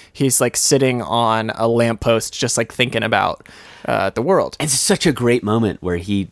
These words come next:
Speaker 2: pauses briefly to look out over everything and go,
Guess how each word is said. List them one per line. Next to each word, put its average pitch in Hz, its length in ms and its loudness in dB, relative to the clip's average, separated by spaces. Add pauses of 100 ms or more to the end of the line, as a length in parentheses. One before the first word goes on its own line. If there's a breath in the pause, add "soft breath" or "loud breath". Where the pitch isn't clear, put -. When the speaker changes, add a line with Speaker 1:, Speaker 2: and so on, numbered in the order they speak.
Speaker 2:
pauses 127 480 0
briefly 107 680 -4 (220)
to - 100 -6
look 95 240 -2
out 104 180 2
over 98 240 0
everything 90 480 -2
and 80 120 -10
go, 80 320 -2